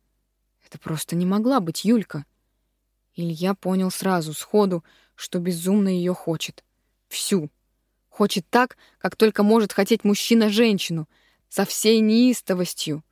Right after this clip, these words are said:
безудержно, осатанела, неким идущим через века инстинктом,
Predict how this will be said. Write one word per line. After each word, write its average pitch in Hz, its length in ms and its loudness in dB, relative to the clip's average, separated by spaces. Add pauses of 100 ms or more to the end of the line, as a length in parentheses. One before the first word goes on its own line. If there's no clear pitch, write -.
(340)
безудержно, 175 880 0 (380)
осатанела, 170 880 -2 (440)
неким 190 400 0
идущим 190 440 0
через 185 260 -2
века 196 300 0
инстинктом, 190 720 0